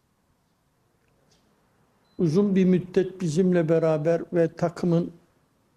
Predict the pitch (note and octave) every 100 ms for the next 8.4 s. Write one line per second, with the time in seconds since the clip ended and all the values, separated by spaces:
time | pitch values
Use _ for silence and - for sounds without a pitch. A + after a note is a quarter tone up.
0 | - E3 E3 F#3 F3 E3+ G3 F3 D#3+ D#3
1 | D3 D#3 D#3 D#3 D3+ D#3+ D3 C3+ C#3+ -
2 | _ _ _ _ _ _ _ _ _ _
3 | - F#3 - F#3+ E3+ D3 D#3 D3 C#3+ D3
4 | G3+ - - - F3+ - F3+ F3+ D3 C3+
5 | B2 - G3+ - _ _ _ _ _ _
6 | _ _ _ _ _ _ _ _ _ _
7 | _ _ _ _ _ - - - F3+ E3
8 | F#3 E3 G#3 -